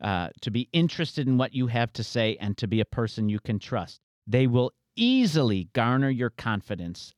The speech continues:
and milk you for business and personal information, assuring you they can be tr-,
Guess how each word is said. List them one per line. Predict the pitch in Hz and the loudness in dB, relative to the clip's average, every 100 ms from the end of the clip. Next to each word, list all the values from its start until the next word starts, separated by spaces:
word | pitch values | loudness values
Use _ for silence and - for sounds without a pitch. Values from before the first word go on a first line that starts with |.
| _ | _
and | 113 113 | 2 4
milk | 123 160 165 | 4 2 0
you | 151 156 | -2 -2
for | - 113 | 0 -4
business | 92 175 175 127 117 - | 0 0 0 0 -4 -4
and | 92 92 | -8 -6
personal | - 175 - 139 117 | -4 -4 -2 -2 0
information, | 101 - 95 90 85 90 - | -2 -4 -8 -8 -10 -12 -12
assuring | 117 - - 240 254 202 160 | -12 -10 -2 0 2 2 2
you | 151 | 2
they | 135 131 | 2 0
can | 120 123 | 2 0
be | 117 | 0
tr-, | 113 - | -4 -8